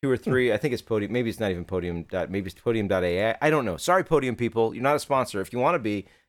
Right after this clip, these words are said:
you know, hit me up. I don't think you do because it's not, you know. <laughs> This is the quality you're gonna get.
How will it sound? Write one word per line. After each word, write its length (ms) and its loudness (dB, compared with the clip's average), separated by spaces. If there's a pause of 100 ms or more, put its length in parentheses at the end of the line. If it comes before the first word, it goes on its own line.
(120)
you 80 -2
know, 40 0
hit 140 0
me 140 0
up. 340 0
I 160 0
don't 160 -2
think 140 -4
you 60 -2
do 300 2
because 640 -6 (360)
it's 320 -12
not, 200 -6 (440)
you 80 -6
know. 240 -6
<laughs> 60 -2 (360)
This 160 2
is 120 0
the 100 4
quality 400 4
you're 160 0
gonna 180 0
get. 320 -2